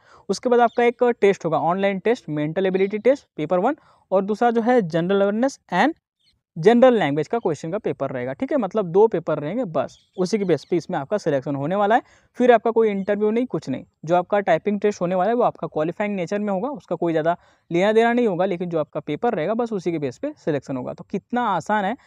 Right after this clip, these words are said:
इस जॉब को पाना, तो ज़रूर से इसके लिए अप्लाई करिएगा दोस्तों। जूनियर स्टेनोग्राफर का भी आपका सेम रहेगा, टाइप राइटिंग टेस्ट होगा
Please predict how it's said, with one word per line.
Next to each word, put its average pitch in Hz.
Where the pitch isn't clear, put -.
इस 220
जॉब 156
को -
पाना, 160
तो 185
ज़रूर 151
से 156
इसके 143
लिए 135
अप्लाई 131
करिएगा 131
दोस्तों। 127
जूनियर 233
स्टेनोग्राफर 202
का 196
भी 196
आपका 196
सेम 175
रहेगा, 160
टाइप 139
राइटिंग 151
टेस्ट 151
होगा 170